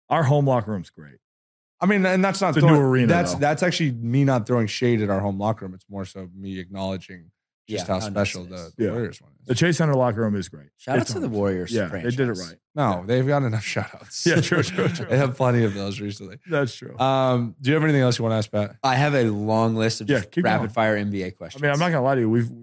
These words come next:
Speaker 1: th-, great conversation.
Speaker 2: All right.
Speaker 3: I think so, too.
Speaker 2: All right, all right. I like this.
Speaker 1: I
Speaker 2: Rapid
Speaker 1: hope,
Speaker 2: fire.
Speaker 1: I hope the views on this one
Speaker 2: Wait, I
Speaker 1: get
Speaker 2: actually have a
Speaker 1: more.
Speaker 2: question. Have you watched any Summer League?
Speaker 1: Uh, I watched the Milwaukee Bucks play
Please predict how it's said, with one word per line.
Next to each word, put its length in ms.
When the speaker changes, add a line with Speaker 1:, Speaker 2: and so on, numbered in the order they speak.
Speaker 1:
th-, 120
great 180
conversation. 580
Speaker 2:
All 120
right. 80
Speaker 3:
I 20
think 140
so, 240
too. 300
Speaker 2:
All 40
right, 320
all 100
right. 140
I 120
like 160
this. 220
Speaker 1:
I 40
Speaker 2:
Rapid 160
Speaker 1:
hope, 140
Speaker 2:
fire. 200
Speaker 1:
I 60
hope 180
the 80
views 320
on 140
this 180
one 80
Speaker 2:
Wait, 80
I 60
Speaker 1:
get 60
Speaker 2:
actually 160
have 80
a 20
Speaker 1:
more. 60
Speaker 2:
question. 280
Have 160
you 80
watched 220
any 100
Summer 220
League? 140
Speaker 1:
Uh, 60
I 260
watched 260
the 60
Milwaukee 400
Bucks 260
play 800